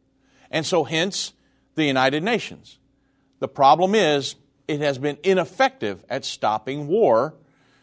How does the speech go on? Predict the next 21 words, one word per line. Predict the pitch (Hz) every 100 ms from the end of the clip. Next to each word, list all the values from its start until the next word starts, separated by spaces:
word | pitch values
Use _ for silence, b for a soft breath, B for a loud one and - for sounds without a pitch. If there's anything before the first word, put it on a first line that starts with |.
| _
I | 160
mean, | 165
look | 190 277
at | 247
all | 208
the | 165
conflicts | - 185 190 170 151 131 135
and | 117
skirmishes | - - 220 165 135 143 113
and | 123 120
wars | 196 190 135
there | 143 135
have | 123
been | 143 131 117 b b
since | - 139 -
nineteen | 117 208 170 - 202 202 175
forty-five. | - 175 180 156 117 - 139 143 98 92 _ _ _ _ _ _ _ _ _ _ _ _ _ _ 156
And | 156 139 127 113 101
there | 160 160
have | 135
been | 139 117 92